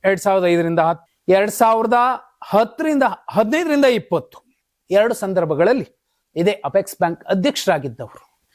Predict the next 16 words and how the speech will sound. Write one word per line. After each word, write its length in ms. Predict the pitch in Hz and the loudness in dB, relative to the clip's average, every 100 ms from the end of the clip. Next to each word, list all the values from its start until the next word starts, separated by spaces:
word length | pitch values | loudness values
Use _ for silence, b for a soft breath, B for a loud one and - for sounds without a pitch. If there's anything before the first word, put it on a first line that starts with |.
| B B B | B B B
ಅನುಭವವೇ 680 | 208 262 269 294 311 349 349 | 0 2 2 2 4 4 4
ಇಲ್ದಿರೋವನ್ನ 400 | 311 294 285 269 | 2 2 2 -2
ತಗೊಂಡೋಗಿ 500 | 247 247 254 240 233 | -2 -2 0 0 0
ಕೂರ್ಸಿ 540 | 220 247 247 - 226 202 - _ _ _ _ - | -2 -2 -4 -2 0 0 -2 _ _ _ _ -2
ಹಿಂಗ್ 200 | 285 139 | 0 2
ಗಳಗಂಟೆ 560 | 208 247 294 349 285 | 2 4 2 0 2
ಅಲ್ಲಾಡ್ಸಕ್ 500 | 320 302 294 269 233 | 2 4 0 0 -4
ಇಟ್ಕೊಳಕ್ 380 | 226 190 208 196 | -4 -2 0 0
ಆಗತ್ತಾ? 600 | 180 180 - 226 156 _ _ b b b b | -2 -2 -2 -4 -6 _ _ b b b b
ಆದ್ರೂ 680 | 196 269 302 339 339 - _ _ 165 | 2 4 4 2 0 -10 _ _ 0
ನಮ್ಮವ್ರಿಗೇ 760 | 170 185 170 226 247 269 320 311 | 2 4 4 4 4 6 4 4
ಬೇಕು 500 | 302 302 294 311 311 - | 2 2 2 0 0 -4
ಅನ್ನೋ 260 | 220 226 202 | -2 0 0
ಉಮೇದಿನಲ್ಲಿ 1040 | 233 180 220 226 190 180 170 185 180 147 _ _ _ | 0 0 2 0 0 -2 -2 0 -2 -4 _ _ _
ಕೆಟ್ಟ 360 | 240 247 247 302 311 - | -2 -2 -4 -4 -4 -2
ಕೊಳಕು 640 | 208 220 254 269 311 285 | 0 2 2 -2 -6 -6